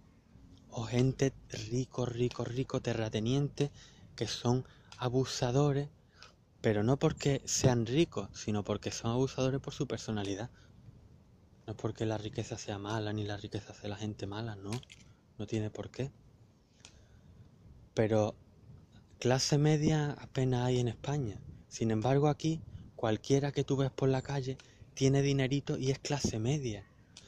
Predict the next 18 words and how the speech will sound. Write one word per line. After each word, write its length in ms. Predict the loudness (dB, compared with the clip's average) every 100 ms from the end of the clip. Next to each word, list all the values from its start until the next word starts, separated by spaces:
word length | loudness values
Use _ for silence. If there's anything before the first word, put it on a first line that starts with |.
| -20 -2
Incluso 520 | -2 2 2 4 4
nosotros 480 | 2 2 -2 0 0
que 120 | 0
hemos 240 | 2 2
llegado 240 | 2 2 4
del 140 | 2
país, 320 | 2 -2 -2 -4 -18 -20 -20 -20 _
de, 280 | 0 2 4
de 120 | 4
otro 240 | 4 0
país, 260 | 2 0 0 -2 -18 -16
con 140 | -2 2
una 120 | 4
mano 220 | 4 4
adelante 360 | 4 2 2 -2
y 20 |
otra 180 | 0 -2
atrás, 280 | 0 -4